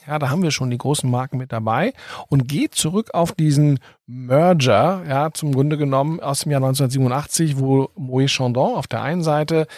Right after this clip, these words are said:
mit Louis Vuitton zusammengegangen sind und den Grundstein für diesen großen Luxuskonzern, der bis heute existiert und auch gut existiert, tatsächlich gesetzt hat.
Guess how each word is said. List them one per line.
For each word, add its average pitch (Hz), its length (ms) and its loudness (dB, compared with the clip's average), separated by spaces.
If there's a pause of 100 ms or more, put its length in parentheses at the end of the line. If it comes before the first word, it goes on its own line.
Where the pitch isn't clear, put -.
(160)
mit 151 260 -4
Louis 147 420 4
Vuitton 123 380 0
zusammengegangen 120 800 0
sind 120 300 -2
und 120 180 -2
den 117 100 0
Grundstein 127 640 0
für 123 220 -6
diesen 120 260 -4
großen 143 520 0
Luxuskonzern, 117 1040 0
der 104 300 0
bis 117 260 -6
heute 123 240 0
existiert 120 500 0
und 110 100 -2
auch 104 140 -6
gut 147 240 -8
existiert, 113 540 0 (420)
tatsächlich 101 440 -4
gesetzt 98 360 -12
hat. - 220 -14